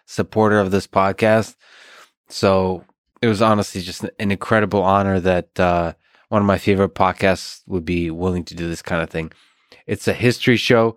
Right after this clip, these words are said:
about why people resist new things. Each episode looks at a moment in history when something new was introduced, something that today we think of as commonplace, like recorded music, umbrellas,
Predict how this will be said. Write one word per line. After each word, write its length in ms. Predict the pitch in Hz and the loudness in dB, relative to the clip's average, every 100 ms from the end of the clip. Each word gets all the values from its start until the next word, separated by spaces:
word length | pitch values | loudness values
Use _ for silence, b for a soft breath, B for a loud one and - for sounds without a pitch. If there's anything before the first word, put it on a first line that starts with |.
| b b | b b
about 340 | - 90 98 90 | -6 0 0 2
why 220 | 98 104 | 2 0
people 360 | - 104 98 90 | 0 -2 -2 -2
resist 440 | 87 101 104 - | -2 0 -2 -2
new 140 | 92 | -6
things. 520 | 85 117 123 123 - - b b b | -4 -2 0 -2 -6 -16 b b b
Each 260 | 117 104 - | -2 -2 -2
episode 480 | 117 - - 104 | -4 -2 0 2
looks 260 | 98 98 - | 4 2 0
at 80 | 95 | -2
a 20 | |
moment 320 | 92 110 113 113 | 2 2 2 0
in 80 | |
history 540 | 107 107 - 110 95 90 b b | 0 -4 -2 0 0 -2 b b
when 120 | 95 | -6
something 460 | 87 127 110 110 101 | -2 0 2 0 2
new 340 | 101 107 110 | 4 4 4
was 260 | 110 95 - | 2 -2 -8
introduced, 640 | 98 - 92 123 120 - _ b b | -10 -6 0 0 0 -6 _ b b
something 360 | - 101 107 | -4 -4 0
that 160 | 101 101 | 0 0
today 340 | 98 107 117 | 0 2 4
we 120 | 110 | 2
think 200 | 104 107 | 0 0
of 80 | 98 | 0
as 120 | 92 | -2
commonplace, 760 | - 123 123 107 120 113 107 - _ b b | -2 0 0 0 2 2 0 -8 _ b b
like 240 | 92 - | -8 -8
recorded 500 | 104 92 - 110 92 | -10 -8 -2 0 0
music, 500 | 92 110 104 110 - - b b | 0 2 2 0 -2 -20 b b
umbrellas, 680 | 90 85 104 110 101 95 | -6 0 4 4 2 -2